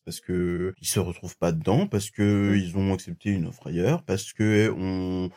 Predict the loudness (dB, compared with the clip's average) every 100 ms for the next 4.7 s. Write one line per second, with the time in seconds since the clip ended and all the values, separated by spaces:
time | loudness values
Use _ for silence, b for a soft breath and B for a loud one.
0 | b -8 -6 0 2 2 0 -2 -4 -2
1 | -6 -6 -8 -12 -6 -2 -2 -2 -8 -10
2 | -2 2 2 4 2 2 0 -2 -2 -4
3 | -2 -2 -2 0 -2 0 0 0 -2 -4
4 | B -4 4 6 8 8 6